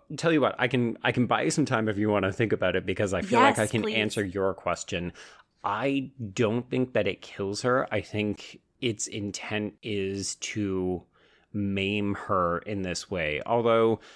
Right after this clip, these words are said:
Speaker 1: whether or not this creature is even predatory could be up for debate, right? Like, if the whole intention is to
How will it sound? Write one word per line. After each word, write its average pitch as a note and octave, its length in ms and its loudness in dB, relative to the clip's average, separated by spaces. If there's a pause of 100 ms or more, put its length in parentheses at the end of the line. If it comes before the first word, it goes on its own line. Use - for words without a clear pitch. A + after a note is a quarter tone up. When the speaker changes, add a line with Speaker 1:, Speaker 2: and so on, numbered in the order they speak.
(260)
Speaker 1:
whether C#3 280 0
or G3 60 0
not D#3+ 180 0
this G#2+ 160 0
creature B2+ 400 0
is G#2 400 -4
even F#2+ 640 -4
predatory F#2 1000 -2
could A2+ 280 0
be A#2 200 -2
up G#2 160 0
for A2 120 -4
debate, G2 440 -4
right? B2 280 -2
Like, A2 360 -2
if B2+ 160 0
the A#2 80 0
whole C3+ 260 2
intention A2 720 0 (100)
is G2 200 -4
to F#2 420 -4